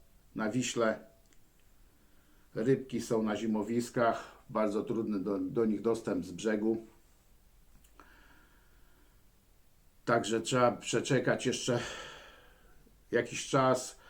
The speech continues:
Prognozy są obiecujące, ponieważ, y, ma nadejść niedługo wiosna, więc będziemy mogli sobie już w tych lepszych warunkach powędkować.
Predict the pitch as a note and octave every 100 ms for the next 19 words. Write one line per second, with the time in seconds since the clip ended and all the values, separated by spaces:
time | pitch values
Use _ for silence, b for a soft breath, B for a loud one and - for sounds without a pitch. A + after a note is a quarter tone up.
0 | b b C3 C#3 C3+ D3 A#2 A2+ - A2
1 | G2 - - - - _ _ _ A#2 B2+
2 | D3 D3 D3 C#3+ C3 C3+ C3 B2+ B B
3 | B - A#2 A#2 A2+ A#2 A2 - A2 G2+
4 | F#2+ F#2+ G#2+ G#2 G2 G#2 G2 F#2 - F2+
5 | F#2 G#2+ A2 C3 B2 - G#2+ F#2 B B
6 | B B - A2 G#2 G#2 G2+ G#2 G2+ G2
7 | F#2 F#2+ - F#2+ F#2+ F#2+ - - _ _
8 | _ - - - G2+ G#2+ - - - -
9 | _ _ _ - _ - - _ - -
10 | - G2+ G#2+ - - b b b b A2+
11 | A#2+ B2+ G#2 A2 A2 G#2+ A2 - G#2 G2+
12 | F#2 - E2 D#2 -